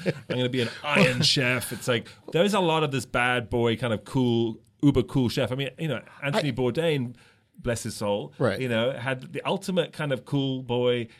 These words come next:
Speaker 1: you know, chef.
Speaker 2: He didn't, you know, it, and I think it comes, it, it all goes back to that aspect of not wanting to be, uh, uh,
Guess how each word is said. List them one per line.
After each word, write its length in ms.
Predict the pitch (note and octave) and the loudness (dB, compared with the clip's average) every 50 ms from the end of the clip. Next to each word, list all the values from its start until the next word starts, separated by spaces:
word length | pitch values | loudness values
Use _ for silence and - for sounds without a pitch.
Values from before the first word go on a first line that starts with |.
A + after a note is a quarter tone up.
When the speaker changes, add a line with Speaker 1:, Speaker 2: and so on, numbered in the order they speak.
| _ _ _ | _ _ _
Speaker 1:
you 100 | - C3+ | -4 -2
know, 220 | B2 A2 A2 G#2+ G#2 - - - - E3 - | 0 0 -2 -4 -8 -14 -18 -18 -18 -12 -8
chef. 220 | - - D#3+ F#3+ F#3+ | -4 0 2 2 4
Speaker 2:
He 60 | D#3 | 4
didn't, 280 | E3+ E3 D#3 D#3+ C#3+ - | 4 4 4 2 0 -2
you 200 | C#3+ D3+ D3+ E3+ | -4 2 4 4
know, 140 | D#3 C#3 C3 A#2 | 6 6 6 4
it, 200 | B2+ C3+ - - _ | 4 0 -4 -4 _
and 180 | C#3 C#3+ C#3 C3+ | 0 0 2 2
I 80 | C3 | 0
think 200 | B2 - C3+ A2+ | 0 0 -2 -2
it 100 | A2+ G#2 | -2 -2
comes, 280 | - A2+ A2 G#2+ - - - | 0 -2 0 0 -2 -6 -4
it, 220 | - A#2+ A#2+ - - B2 A#2+ - - | -2 -2 -2 -2 -4 -12 -16 -4 0
it 100 | C#3 C3+ | 4 6
all 160 | D#3 E3+ F#3+ | 6 6 6
goes 220 | D#3 C3 B2 G#2+ - | 6 4 4 2 2
back 180 | - G2 F#2 - | -2 -4 -4 -4
to 60 | - | -4
that 220 | G2+ F#2+ F#2+ - - | -4 -4 -4 -4 -6
aspect 480 | F2 F2 - - - G2 F2+ - - | -6 -6 -6 -6 -6 -6 -8 -6 -4
of 320 | F#2+ F#2 F#2 F2 F2 - - | -4 -4 -4 -4 -6 -8 -6
not 300 | G#2+ G#2+ G#2 G2+ G#2 - | -6 -4 -2 -2 -4 -2
wanting 240 | G#2+ G#2 G2+ G2+ F#2+ | -4 -2 -2 -4 -6
to 100 | - - | -8 -10
be, 540 | F2+ - G2 F#2+ F#2+ F#2+ F#2+ F#2+ F#2 F2+ F#2 - - _ _ _ _ _ _ - - _ - | -10 -8 -6 -6 -6 -6 -6 -6 -8 -8 -10 -14 -18 _ _ _ _ _ _ -18 -18 _ -10
uh, 100 | G#2+ - - - B2+ B2 | -10 -10 -10 -10 -16 -16
uh, 20 | - | -12